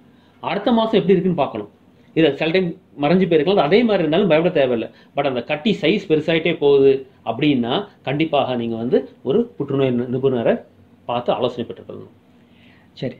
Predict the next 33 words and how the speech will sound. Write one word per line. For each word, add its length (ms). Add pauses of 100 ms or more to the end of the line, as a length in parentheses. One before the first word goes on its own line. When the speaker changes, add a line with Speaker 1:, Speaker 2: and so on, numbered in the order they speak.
Speaker 2:
இது 140
வந்து 220
சுய 220
பரிசு. 320
இதே 300
மாதிரி 300 (460)
சில 240
பேருக்கு 340
இது 120
விவரம் 280
தெரியாமலே 460
போயிருக்கும். 500 (100)
மார்பகத்திலேயே 960 (320)
வெளியேந்து 400
பார்த்தாலே 460
சில 180
மாற்றங்கள் 480
நிகழும் 300
இல்லையா? 280 (720)
ஆ, 80 (640)
அதை 220
வச்சு 220
கொஞ்சம் 220
எக்ஸ்பிளைன் 280
பண்ணுங்களேன். 300
அதாவது 200 (300)
வெளியே 300
கூட 180
நீங்க 260
கண்ணாடியில 340
உங்க 80
மார்பகத்தை 520
பார்த்தாலே 420